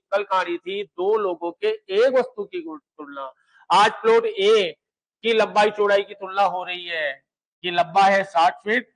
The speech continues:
चौड़ा है तीस फीट। कल अलग कहानी थी, कल प्लॉट ए था और प्लॉट बी था, उसका आप लंबाई की कर लो चाहे चौड़ाई की कर लो। इसलिए कहानी आज यू टर्न ले गई।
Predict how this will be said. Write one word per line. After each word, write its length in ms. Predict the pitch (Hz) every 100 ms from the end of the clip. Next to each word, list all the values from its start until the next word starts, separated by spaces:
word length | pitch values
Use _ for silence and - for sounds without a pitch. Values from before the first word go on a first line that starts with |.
| _ _ _ 175
चौड़ा 200 | 180 190
है 160 | 185
तीस 320 | 190 180 185 -
फीट। 260 | 190 175 _ _ _ -
कल 140 | 202
अलग 200 | 196 185 185
कहानी 280 | 190 185 185
थी, 160 | 175 156
कल 240 | - 175
प्लॉट 340 | 175 180 180
ए 180 | 180 180
था 220 | 190 208 220 220 - _ -
और 120 | 185
प्लॉट 320 | - 185 185
बी 200 | 160 180
था, 420 | 196 185 160 143 - _ _
उसका 300 | 202 - 214
आप 400 | 196 190 190 - 156
लंबाई 340 | 151 151 165
की 120 | 190
कर 140 | 214 214
लो 160 | 254
चाहे 180 | 277 262
चौड़ाई 340 | - 180 160 156
की 140 | 147
कर 180 | 139 135
लो। 200 | 131 _ _ 254
इसलिए 440 | 277 240 226 220
कहानी 340 | 208 190 196 190
आज 280 | 180 147 175
यू 80 |
टर्न 240 | 214 196 190
ले 160 | 175 160
गई। 300 | 175 196